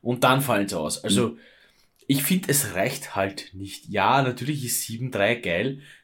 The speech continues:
Speaker 1: aber es reicht, find, prinzipiell nicht bei den Titans wirklich für den ganz großen Coup. Also ein Derrick Henry, und ich halte, ach, ich muss mich da wiederholen, ich halte von Ryan Tannehill leider nicht viel, ja, Entschuldigung für alle Titans-Fans.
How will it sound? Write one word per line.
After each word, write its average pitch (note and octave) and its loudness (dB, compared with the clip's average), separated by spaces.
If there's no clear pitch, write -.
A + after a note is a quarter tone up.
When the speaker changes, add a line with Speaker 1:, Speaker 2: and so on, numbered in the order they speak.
Speaker 1:
aber G#2 0
es G#2+ -4
reicht, G#2+ 2
find, - -8
prinzipiell A#2 -2
nicht A#2+ -4
bei A#2 -2
den A#2 0
Titans F2+ -4
wirklich G#2+ -8
für - -10
den G#2 -6
ganz F#2 -6
großen F#2 -8
Coup. F#2+ -6
Also F2+ -4
ein G#2+ -4
Derrick A2+ 0
Henry, A2 -2
und F#2 -8
ich - -10
halte, A2 -4
ach, - -14
ich - -20
muss G#2 -10
mich A2+ -6
da G#2 -6
wiederholen, G2+ -4
ich G2+ -12
halte G2+ -8
von G#2 -10
Ryan G2 -4
Tannehill G#2 -8
leider F#2+ -4
nicht A2+ -8
viel, C3+ -2
ja, B2 -2
Entschuldigung A2 2
für G2 -10
alle G#2 -8
Titans-Fans. G#2+ -6